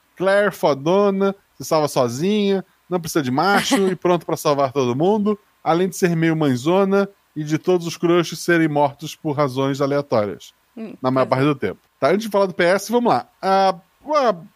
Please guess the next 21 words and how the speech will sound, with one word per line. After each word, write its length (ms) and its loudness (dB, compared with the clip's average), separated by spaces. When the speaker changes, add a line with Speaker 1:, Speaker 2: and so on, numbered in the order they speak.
Speaker 1:
a 120 0
Rê 240 2
provavelmente 380 0
não 100 0
jogou 160 2
esses 180 -4
jogos. 400 0
Bayonetta, 600 0
sim, 200 0
tem 160 0
um 120 0
caso 440 0
de 160 -2
que 220 -8
são 220 0
personagens 600 0
que 100 -2
usam 220 0
magia 440 0
do 80 -6
cabelo 500 0